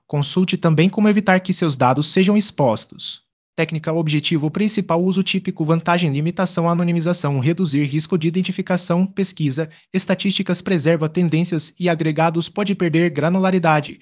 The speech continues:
risco se mal aplicada, mascaramento, substituir valores reais por semelhantes testes,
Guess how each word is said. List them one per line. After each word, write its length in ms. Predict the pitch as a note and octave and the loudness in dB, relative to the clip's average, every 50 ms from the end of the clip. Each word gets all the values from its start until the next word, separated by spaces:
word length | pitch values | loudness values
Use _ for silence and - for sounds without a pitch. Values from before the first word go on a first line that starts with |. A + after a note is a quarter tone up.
| - _ _ _ | -20 _ _ _
risco 300 | - D#3 D#3 - - F3+ | -6 -6 -6 -4 -2 -4
se 120 | - - | -2 0
mal 220 | F3 C#3+ C3+ C#3+ D#3+ | 0 0 2 2 2
aplicada, 500 | E3+ E3+ F#3 E3+ F3 - F#3 F3 F#3 F3 | 2 0 -2 -4 -2 -2 -2 -2 0 0
mascaramento, 640 | E3 E3+ F3+ - - G3 G3 E3+ D#3 D#3+ D#3 E3 | 2 2 0 0 0 -2 0 0 0 0 0 -2
substituir 580 | D#3 - G3 F3+ F3+ - - G3 - F3 F3 E3 | -4 -4 -4 -4 -4 -4 -6 -2 0 2 2 2
valores 460 | C#3+ C3+ B2+ C#3 D#3 D#3+ D3+ C#3+ - | 2 0 0 2 2 2 0 0 -2
reais 320 | - D3 D3+ E3+ F3+ - | -2 0 0 0 0 -2
por 160 | - - F#3 | -2 -4 -2
semelhantes 600 | F#3 - - G#3 A3 G#3 D#3+ D#3 F3 E3+ - D#3 - | -2 -2 0 0 0 2 2 2 0 0 -2 -4 -2
testes, 580 | - C3+ B2+ B2 - - - - - - - | -2 -2 0 -2 -4 -6 -10 -10 -10 -10 -10